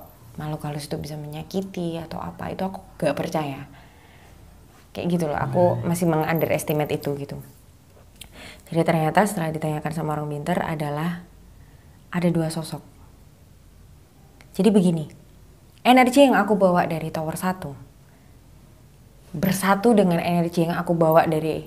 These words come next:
Speaker 1: tower tiga, karena aku ini kan sensitif.
Speaker 2: Hmm.
Speaker 1: Itu berkumpul di tower dua. Di tower dua pada dasarnya itu sudah ada kayak lubangnya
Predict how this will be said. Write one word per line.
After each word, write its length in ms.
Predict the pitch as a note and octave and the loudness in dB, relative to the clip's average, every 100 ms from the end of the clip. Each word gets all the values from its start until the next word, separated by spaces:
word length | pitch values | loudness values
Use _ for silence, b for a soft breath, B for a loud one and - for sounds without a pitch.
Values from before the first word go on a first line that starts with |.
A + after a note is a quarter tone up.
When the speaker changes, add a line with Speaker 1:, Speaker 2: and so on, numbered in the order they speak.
| - - | -12 -8
Speaker 1:
tower 240 | E3+ E3 | -6 -4
tiga, 320 | F3 F3+ D3 | -6 -6 -8
karena 320 | C#3+ D#3 G3 B3+ | -10 -4 -2 -2
aku 80 | G3+ | 0
ini 160 | G3 G3+ | 0 0
kan 80 | |
sensitif. 560 | G#3+ G3+ F3 F3 D3 - | 0 2 0 -2 -4 -8
Speaker 2:
Hmm. 320 | C#3 A#2+ A#2 b b b b b b G#3 | -10 -6 -6 b b b b b b -2
Speaker 1:
Itu 160 | A3 | 0
berkumpul 560 | F#3 F3 G3 G3+ A3 B3 | 2 2 4 4 6 6
di 160 | A3 | 6
tower 240 | A3+ F#3 F#3 | 4 2 0
dua. 260 | E3+ D3+ C#3 - - - - b b | -2 -4 -8 -16 -20 -20 -20 b b
Di 160 | b F#3 | b 0
tower 320 | F3+ F#3 F#3+ | 6 6 6
dua 480 | F#3+ D4+ A3+ D3+ E3+ - | 6 8 6 4 -6 -8
pada 240 | - F3 | -2 2
dasarnya 480 | E3 D#3+ D#3+ D3+ F3 | 4 2 -2 -4 -2
itu 80 | - | -2
sudah 400 | A#3 G3 F3 D#3 | 2 4 4 4
ada 240 | E3 - - - - | 0 0 -4 -2 8
kayak 320 | A3+ A3+ A#3 | 10 10 10
lubangnya 720 | C4 G3 E3+ G3+ F#3+ G3+ G#3 | 10 8 10 10 10 10 10